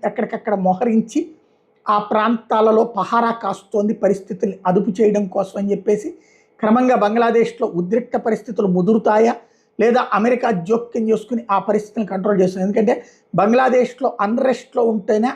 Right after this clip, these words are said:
అక్కడ తమ అనుకున్నటువంటి ఎయిర్ బేస్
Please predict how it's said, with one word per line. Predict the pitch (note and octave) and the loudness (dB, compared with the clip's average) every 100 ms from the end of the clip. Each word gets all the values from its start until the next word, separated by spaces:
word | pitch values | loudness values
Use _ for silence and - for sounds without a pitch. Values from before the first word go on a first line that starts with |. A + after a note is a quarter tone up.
| - | -4
అక్కడ | - - - C4 C4+ - _ _ _ - | -8 -6 -2 -2 -2 -10 _ _ _ 0
తమ | A3+ | 4
అనుకున్నటువంటి | A#3 B3+ C4+ C4+ C4 B3 B3 - - | 4 2 2 0 0 0 0 -2 -4
ఎయిర్ | A3 A3+ A3+ | 2 2 2
బేస్ | A3+ A3+ - | 2 2 0